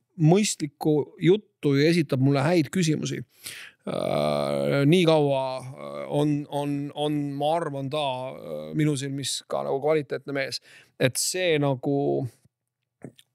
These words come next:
see, see, see, see füüsiline pool on, on erakordselt oluline, aga see ei saa, äh, tulla nii-öelda intellektuaalse ja, ja emotsionaalse arvelt.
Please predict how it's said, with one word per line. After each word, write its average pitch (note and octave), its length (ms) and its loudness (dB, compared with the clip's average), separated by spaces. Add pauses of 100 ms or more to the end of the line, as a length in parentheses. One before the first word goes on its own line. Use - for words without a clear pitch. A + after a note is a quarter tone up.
(760)
see, D3+ 400 -2
see, D3+ 160 0
see, D3+ 320 0
see C#3+ 160 4
füüsiline E3 560 6
pool C#3+ 400 4
on, D3 320 2
on C#3+ 240 0
erakordselt D#3 640 2
oluline, C3 380 -4 (340)
aga C#3 240 2
see D3 80 4
ei B2 140 0
saa, C#3 320 -4 (260)
äh, C3+ 880 -4
tulla C#3+ 400 4 (360)
nii-öelda C3+ 440 2
intellektuaalse C#3+ 720 -2
ja, C3+ 160 -6 (240)
ja C#3 240 -6
emotsionaalse C#3 640 -6
arvelt. - 400 -8